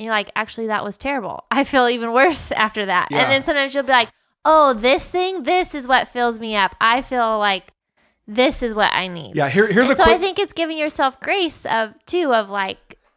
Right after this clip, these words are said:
Speaker 1: "This was good, this wasn't, or today I need this,
Speaker 2: Totally.
Speaker 1: not this."
Speaker 2: Here's a really quick exercise we'll leave you guys with, okay? And I've heard it a couple different ways, but, uh, the way I like to think about it is get out a quick pa-, piece of paper or do it on your notes app right now if you're listening at the gym or if you,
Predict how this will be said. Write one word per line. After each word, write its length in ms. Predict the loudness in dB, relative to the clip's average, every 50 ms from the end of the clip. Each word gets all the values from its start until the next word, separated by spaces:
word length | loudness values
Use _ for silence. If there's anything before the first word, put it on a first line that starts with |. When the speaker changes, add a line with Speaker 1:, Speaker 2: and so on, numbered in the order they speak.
| _ _ -10
Speaker 1:
"This 220 | -8 -8 -8 -8
was 120 | -10 -10 -6
good, 380 | -2 0 2 2 2 0 -2 -6
this 180 | -10 -10 -6
wasn't, 440 | -4 -2 -2 -2 -2 -4 -4 -4 -6
or 60 | -6
today 280 | -8 -8 -8 -6 -6 -6
I 40 | -6
need 220 | -6 -10 -10 -4
this, 400 | 0 2 2 2 2 0 -4 -12
Speaker 2:
Totally. 380 | -18 -20 -20 -20 -20 -20 -12 -6
Speaker 1:
not 260 | -2 -2 -2 -2 -2
this." 540 | -2 -2 -2 -2 -2 -4 -6 -12 -20 -20 -10 -2
Speaker 2:
Here's 180 | 0 2 2 4
a 80 | 2
really 300 | 2 2 2 2 2 2
quick 200 | 2 0 0 0
exercise 540 | 0 -4 -4 -4 -6 0 2 2 4 4 2
we'll 120 | 0 -2
leave 200 | 0 0 0 0
you 60 | 2 2
guys 200 | 2 0 0 0
with, 180 | -2 -2 -2 -4
okay? 380 | -4 0 0 0 0 0 -2 -4
And 120 | -2 0 0
I've 80 | 0 0
heard 120 | 0 0 0
it 80 | -2
a 20 | 0
couple 180 | 0 0 0 0
different 240 | 0 -2 -2 -2
ways, 220 | 0 0 0 -2 -2
but, 140 | -2 0 0
uh, 100 | 0 0
the 100 | 0 2
way 140 | 2 4 4
I 60 | 4
like 160 | 4 2 0
to 80 | -2 -4
think 220 | -4 -4 -4 -2
about 220 | -2 -2 -2 0 0
it 60 | -2
is 160 | -2 -4 -6 -10 _ _ _ _ _ _ _ _ _ _ -6
get 140 | -2 2 4
out 120 | 6 6 4
a 40 |
quick 300 | 4 2 0 0 0 2 4
pa-, 200 | 4 4 4 2
piece 240 | 0 -2 -2 0 2
of 60 | 2
paper 320 | 2 2 4 4 2 2 2
or 140 | 2 0
do 140 | 0 0 2
it 60 | 2
on 80 | 2 2
your 100 | 2 0
notes 240 | 2 0 0 0 0
app 160 | -2 0 0
right 120 | -2 -2
now 160 | -2 -2 -2 -2
if 80 | -2
you're 80 | -4 -4
listening 320 | -4 -4 -4 -4 -4 -4 -4
at 100 | -4 -4
the 60 | -4
gym 300 | -2 -2 -2 0 0 -2
or 40 | -2
if 100 | -4 -4
you, 100 | -6 -8